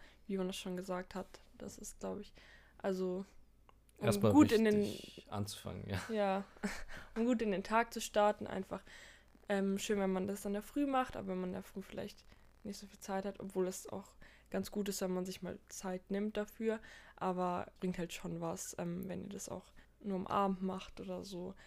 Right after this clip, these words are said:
Speaker 1: Oder wenn ihr das in der Früh und am Abend macht. Also auf jeden Fall ist es, bringt es sehr viel, wenn man das macht.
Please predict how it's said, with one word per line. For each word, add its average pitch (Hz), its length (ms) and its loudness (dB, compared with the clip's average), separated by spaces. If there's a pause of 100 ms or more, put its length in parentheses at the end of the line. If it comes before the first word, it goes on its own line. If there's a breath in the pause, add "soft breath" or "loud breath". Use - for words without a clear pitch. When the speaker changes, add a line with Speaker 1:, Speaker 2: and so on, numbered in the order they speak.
(360 loud breath)
Speaker 1:
Oder 180 180 0
wenn 196 160 4
ihr 190 60 2
das 196 180 -4
in 214 60 0
der 196 100 2
Früh - 180 -8
und 208 180 2
am 190 120 -6
Abend 175 240 -4
macht. 185 420 -6
Also 190 260 -6
auf - 360 -14
jeden 208 160 0
Fall 185 140 0
ist - 100 -4
es, - 220 -8 (640 soft breath)
bringt 220 280 4
es 190 100 -4
sehr 185 160 4
viel, 180 320 -2
wenn 175 160 -2
man 175 140 -4
das 185 180 -8
macht. - 480 -4